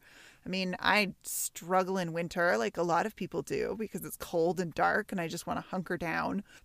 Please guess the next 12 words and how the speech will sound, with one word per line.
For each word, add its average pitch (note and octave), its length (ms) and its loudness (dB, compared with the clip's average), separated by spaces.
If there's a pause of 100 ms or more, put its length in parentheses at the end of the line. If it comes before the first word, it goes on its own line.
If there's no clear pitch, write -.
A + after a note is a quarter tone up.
But, F3 240 6 (180)
you G3+ 160 -4
know, F#3 200 -2 (100)
I F3+ 80 -8
got F#3 280 2
stuff - 760 8
that F3 120 4
I E3+ 80 4
gotta F3+ 280 8
do. F3+ 400 6 (240)
<laughs> F4+ 100 8
So - 400 6